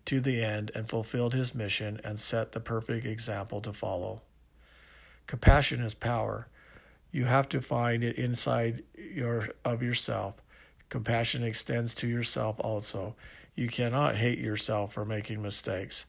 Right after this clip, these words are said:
The only thing you can do is to try to do better. Action is the only thing that matters. Making a difference and taking action.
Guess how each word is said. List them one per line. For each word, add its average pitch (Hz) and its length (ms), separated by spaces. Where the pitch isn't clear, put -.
The 120 200
only 151 460
thing 120 360
you 117 200
can 113 200
do 104 280
is 107 220
to - 140
try 104 380
to 104 140
do 101 180
better. 101 440
Action 117 420
is 113 160
the 113 180
only 135 300
thing 110 240
that 104 160
matters. 101 540
Making 131 380
a 143 80
difference 104 600
and 107 160
taking 110 360
action. 101 580